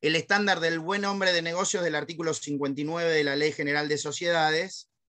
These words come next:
que emerge de un estándar alemán, o como el pater familia del derecho romano. ¿Qué es ser un buen pater familia? ¿Un buen pater familia es hombre,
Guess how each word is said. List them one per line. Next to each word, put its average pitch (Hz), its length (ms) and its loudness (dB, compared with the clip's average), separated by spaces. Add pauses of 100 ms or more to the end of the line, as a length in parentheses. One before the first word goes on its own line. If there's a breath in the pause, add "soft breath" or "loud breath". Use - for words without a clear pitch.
(1300)
que 123 500 2
emerge 156 320 0
de 147 80 0
un 151 140 -2
estándar 151 760 0
alemán, 170 680 0 (640)
o 208 200 4
como 196 260 0
el 170 120 0
pater 185 320 0
familia 180 460 0
del 160 160 4
derecho 139 340 0
romano. 135 500 -2
¿Qué 233 100 -2
es - 80 -2
ser 156 160 -2
un 127 120 0
buen 120 240 -2
pater 117 320 -2
familia? 95 720 -10 (1900)
¿Un 175 120 -4
buen 196 180 2
pater 190 320 2
familia 143 400 2
es 120 140 -2
hombre, 196 480 0